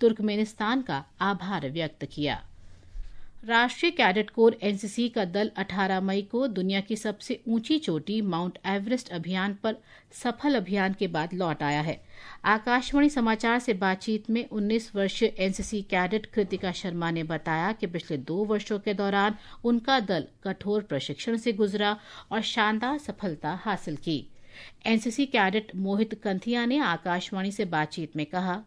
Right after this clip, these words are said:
कि माउंट एवरेस्ट शिखर पर राष्ट्रीय ध्वज फहराने की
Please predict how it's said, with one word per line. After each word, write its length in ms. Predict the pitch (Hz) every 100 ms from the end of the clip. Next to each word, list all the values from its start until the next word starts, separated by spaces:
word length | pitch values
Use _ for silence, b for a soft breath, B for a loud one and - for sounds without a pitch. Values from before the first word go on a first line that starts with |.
| -
कि 100 | 185
माउंट 320 | 175 165 165 -
एवरेस्ट 400 | 190 185 208 -
शिखर 300 | 180 - 202
पर 260 | 202 214 214 B B -
राष्ट्रीय 480 | 214 226 220 285 269
ध्वज 340 | - 220 208 -
फहराने 480 | 196 196 180 185 202
की 260 | - 214